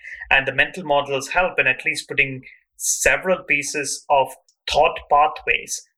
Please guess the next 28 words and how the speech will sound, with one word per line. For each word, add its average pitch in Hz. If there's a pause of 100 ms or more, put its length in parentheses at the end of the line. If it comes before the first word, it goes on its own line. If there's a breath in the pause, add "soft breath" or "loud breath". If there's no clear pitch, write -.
that 135
at 131
least 185
you 165
can 143
look 156
and 147
say, 151 (100)
"Ah, 175 (120)
I 131
see. 131 (100)
There 139
is 135
one 160
pathway 139
by 127
which 127
this 135
particular 127
line 120
of 120
argumentation 117
makes 117
a 113
lot 113
of 117
sense," -
or 113